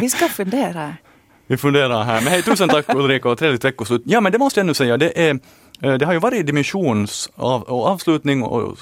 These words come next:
Speaker 2: dimension ett par veckor sedan red-, redan, men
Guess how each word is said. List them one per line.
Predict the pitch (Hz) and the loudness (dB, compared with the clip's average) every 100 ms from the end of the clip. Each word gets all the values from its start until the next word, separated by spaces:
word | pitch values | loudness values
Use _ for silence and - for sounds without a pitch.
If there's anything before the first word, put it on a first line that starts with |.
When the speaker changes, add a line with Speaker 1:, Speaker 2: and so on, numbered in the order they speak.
| - | -18
Speaker 2:
dimension | 127 123 135 131 - 170 135 110 | -14 -8 -4 -4 0 0 0 -2
ett | - - - | -8 -20 -10
par | - 147 | -2 0
veckor | 165 - 147 | 0 0 -2
sedan | - 113 | -2 -4
red-, | 107 107 - - - - | -2 -4 -6 -12 -12 -4
redan, | 139 143 131 110 | -2 0 -2 -2
men | 139 247 127 92 | 0 0 0 -4